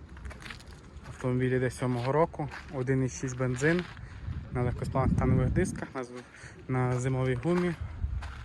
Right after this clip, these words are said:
Автомобіль іде в кузові кабріолет. Є задні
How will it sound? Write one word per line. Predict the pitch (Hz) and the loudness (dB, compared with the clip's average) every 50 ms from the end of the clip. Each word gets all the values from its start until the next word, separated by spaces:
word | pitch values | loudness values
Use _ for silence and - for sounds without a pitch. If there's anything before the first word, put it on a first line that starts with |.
| - - - - - - - - - - - - - - | -12 -12 -12 -12 -12 -12 -12 -12 -10 -10 -10 -10 -10 -10
Автомобіль | - - 135 135 135 131 139 139 131 | -6 -2 0 0 2 2 2 2 2
іде | 135 131 131 139 | 2 4 4 4
в | 135 - | 2 2
кузові | - - 147 143 131 123 123 127 | 2 2 2 4 4 4 2 2
кабріолет. | - - 135 131 127 127 131 123 127 131 143 160 190 190 - - - - - - - - - - - - - - - - - - - - - - - - - - - - - - - - - - - - - - - - - - - - - - - - - - - - - - - - - - - - - - | 4 4 2 2 4 6 6 8 8 8 8 8 6 4 2 -4 -12 -14 -14 -14 -14 -14 -14 -14 -14 -14 -14 -16 -16 -16 -16 -16 -16 -16 -16 -16 -16 -16 -16 -16 -16 -16 -16 -16 -16 -16 -16 -16 -16 -16 -16 -16 -14 -14 -14 -14 -14 -14 -14 -14 -14 -14 -14 -16 -14 -14 -12 -12 -10 -10 -10 -10 -10 -6 -4 0
Є | 127 123 123 123 123 | 2 2 2 2 2
задні | 120 123 127 127 131 127 120 | 2 0 0 2 2 0 -2